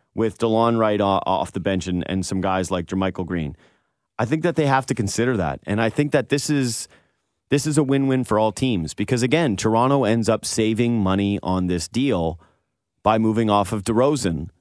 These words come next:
and they reset the timeline a little bit. You reset the timeline, you get younger pieces to go around O G Anunoby and Fred VanVleet. You get maybe two guys that you view in your future core with bench mob minus DeLon, plus now Dylan Brooks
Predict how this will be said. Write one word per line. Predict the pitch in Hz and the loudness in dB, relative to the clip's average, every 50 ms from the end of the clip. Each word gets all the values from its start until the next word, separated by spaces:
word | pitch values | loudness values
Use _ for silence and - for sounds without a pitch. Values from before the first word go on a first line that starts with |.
| _ _ _ _ | _ _ _ _
and | 113 120 120 120 120 117 110 | -2 0 2 2 2 0 0
they | - 127 127 123 | 2 2 2 2
reset | 95 104 117 123 - - - 117 - | 2 2 0 0 0 0 -2 -2 0
the | 120 101 | -2 0
timeline | - 110 117 117 117 107 92 90 90 | 2 2 2 2 2 2 0 0 0
a | 87 | -2
little | 85 85 78 67 | -2 -4 -4 -4
bit. | 71 64 - - | -6 -6 -8 -8
You | - 92 104 101 | -6 -4 -2 -2
reset | 92 117 131 131 - 147 117 | 0 0 0 0 0 -2 -2
the | 131 120 | -2 0
timeline, | - 120 117 117 117 117 117 117 110 | 0 0 0 2 2 2 2 2 0
you | 95 90 | 0 0
get | 80 110 113 - - _ _ _ _ - | 0 0 -2 -2 -4 _ _ _ _ -4
younger | - 117 127 147 147 151 | 0 0 2 2 2 0
pieces | - - 135 131 - 135 127 - | 0 0 0 0 0 -2 -4 -2
to | - 104 | -2 0
go | 113 113 113 | 0 2 2
around | 117 113 110 110 110 104 | 2 2 2 2 2 2
O | 104 107 | 2 0
G | 104 104 110 | 0 0 0
Anunoby | 110 107 110 98 95 95 95 104 98 | 0 0 0 0 0 0 2 0 0
and | 90 85 | -2 -2
Fred | - 107 107 101 | -2 -2 -2 0
VanVleet. | 104 107 101 85 90 95 98 - | 0 0 0 0 0 -2 -2 -2
You | 104 | -2
get | 104 113 110 - | -2 -4 -4 -2
maybe | 117 127 143 127 120 101 | -2 -2 0 0 -2 -4
two | - - - 175 185 151 | -4 -2 0 0 2 2
guys | 156 147 139 113 90 87 90 90 - - - - - _ _ _ | 2 4 4 2 2 0 -2 -4 -6 -8 -16 -20 -20 _ _ _
that | - 117 120 | 0 0 0
you | 120 120 117 | 0 0 -2
view | 101 98 120 131 127 127 | 0 0 0 0 0 0
in | 120 | 0
your | 120 113 101 | 0 -2 -2
future | - - 117 123 110 - 127 113 | -4 -4 -6 -4 -2 -2 -4 -2
core | - - 127 113 98 90 90 87 | -2 -2 0 0 0 0 0 0
with | 90 92 90 87 - - - _ _ _ - | 0 -2 -2 -2 -4 -10 -20 _ _ _ -2
bench | - 113 139 147 - - | 0 2 2 2 2 2
mob | 151 151 151 156 156 151 156 - - | 2 4 4 4 2 0 -4 -8 -2
minus | - 110 123 127 131 123 | 0 2 2 2 2 0
DeLon, | - - 120 110 95 92 90 90 87 87 85 - _ _ _ | 0 0 2 2 4 4 4 2 2 0 -2 -6 _ _ _
plus | - 139 135 135 - - | 2 2 2 2 0 0
now | 123 120 117 117 | 0 2 2 2
Dylan | 107 107 117 117 117 110 101 | 2 2 2 2 2 2 2
Brooks | 98 98 98 - - | 2 0 0 -2 -4